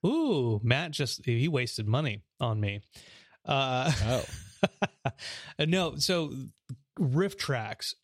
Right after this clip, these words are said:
Speaker 1: if you know anything about Mystery Science Theater three thousand, you know that I love that show.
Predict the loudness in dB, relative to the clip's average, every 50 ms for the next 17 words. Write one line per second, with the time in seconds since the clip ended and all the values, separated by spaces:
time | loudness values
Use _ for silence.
0 | _ _ -4 -4 -2 0 -2 0 0 0 0 0 2 2 2 2 2 0 0 0
1 | 0 0 2 2 2 2 0 0 0 0 0 0 0 0 -2 -2 0 0 0 0
2 | -2 -2 -4 -4 -4 -2 -2 -2 -2 -2 -2 -4 -4 -4 -4 -4 -2 -2 -2 -2
3 | -4 -6 -8 -10 -12 _ _ _ _ _ 0 2 2 2 2 0 -2 -4 -2 -2
4 | 0 0 0 2 0 0 0 -2 -2 -2 -4 -2 -2 -2 0 0 0 0 -2 -4
5 | -8